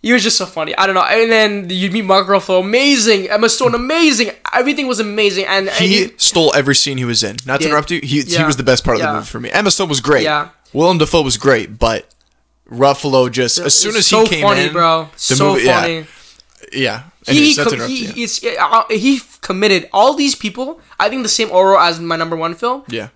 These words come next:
Speaker 1: All these people committed to the cause of making a great film, and that's what they did. Yorgos was in his back cooking. Uh, he actually, like, gave so much care and attention to his characters this time around. He cares so much about the evolution of them, how much it's changed over time,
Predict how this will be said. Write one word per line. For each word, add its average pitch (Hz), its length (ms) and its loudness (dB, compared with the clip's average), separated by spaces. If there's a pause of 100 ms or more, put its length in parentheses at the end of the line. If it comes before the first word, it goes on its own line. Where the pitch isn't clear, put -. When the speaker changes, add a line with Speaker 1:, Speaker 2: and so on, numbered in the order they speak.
Speaker 1:
All 240 180 2
these 262 140 -2
people 247 160 -8
committed 180 440 -2
to 170 60 -6
the 165 80 -6
cause 175 380 2
of 175 200 -4
making 170 280 -6
a 151 40 -6
great 143 180 -10
film, - 240 -18 (340)
and 180 240 -2
that's 165 160 -2
what 165 60 -8
they 165 100 -4
did. 151 240 -12 (220)
Yorgos 208 600 2 (260)
was 180 160 -4
in 185 60 -2
his 175 100 -4
back 165 220 -2
cooking. 165 400 -6 (440)
Uh, 170 380 2
he 233 280 -4
actually, 208 360 0
like, 165 280 -2
gave 190 200 2
so 190 160 -4
much 185 220 -6
care 185 200 -4
and 180 80 -4
attention 170 340 -12
to 170 100 -10
his 160 100 -8
characters 156 440 -10
this 160 120 -14
time 160 200 -4
around. 156 240 -4 (200)
He 185 140 -10
cares 170 260 -8
so 180 120 -6
much 170 240 -8
about 165 320 -6 (220)
the 180 120 -2
evolution 175 380 -4
of 160 100 -8
them, 151 280 -14
how 175 120 2
much 170 220 -6
it's 160 100 -14
changed 175 320 -4
over 160 120 -8
time, 160 300 -4